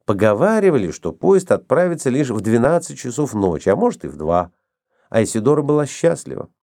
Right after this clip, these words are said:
Ещё не сейчас расставаться с Есениным.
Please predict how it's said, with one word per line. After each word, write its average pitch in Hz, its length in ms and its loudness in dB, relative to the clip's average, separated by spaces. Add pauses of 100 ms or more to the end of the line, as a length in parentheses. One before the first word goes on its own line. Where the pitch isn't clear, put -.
(500)
Ещё 120 300 2
не 160 160 4
сейчас 120 560 0
расставаться 98 600 0
с 92 80 -10
Есениным. 92 680 -4